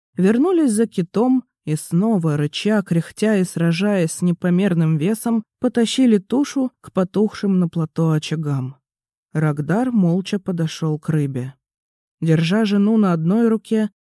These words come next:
другой ухватил тушу за нижнюю челюсть и спокойно потащил добычу на разделку к месту без крови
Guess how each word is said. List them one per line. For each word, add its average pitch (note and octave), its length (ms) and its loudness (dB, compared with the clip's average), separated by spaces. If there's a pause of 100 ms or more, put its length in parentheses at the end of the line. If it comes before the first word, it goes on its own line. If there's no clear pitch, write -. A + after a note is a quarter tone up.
другой F#3+ 460 0
ухватил A3 500 0
тушу A#3 360 -2
за G3 180 0
нижнюю F3 460 0
челюсть - 580 -2 (120)
и A#3 100 0
спокойно C#4 680 0
потащил A3 520 -2
добычу F3+ 440 0
на F3 140 2
разделку G#3 720 -2 (100)
к - 80 -14
месту A#3+ 460 0
без F3 240 0
крови F3 520 0